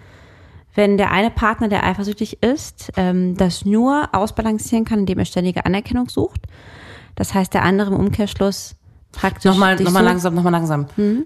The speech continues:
Speaker 2: Wenn der eine, der eifersüchtig ist,
Speaker 1: Ja.
Speaker 2: das nur ausbalancieren kann, dadurch, dass er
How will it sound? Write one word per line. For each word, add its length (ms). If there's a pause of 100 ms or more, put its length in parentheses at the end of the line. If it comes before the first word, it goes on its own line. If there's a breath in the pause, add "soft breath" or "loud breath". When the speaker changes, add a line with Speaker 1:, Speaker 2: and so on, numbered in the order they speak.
Speaker 2:
Wenn 140
der 120
eine, 180
der 160
eifersüchtig 600
ist, 280
Speaker 1:
Ja. 220
Speaker 2:
das 160
nur 240
ausbalancieren 640
kann, 180
dadurch, 240
dass 180
er 260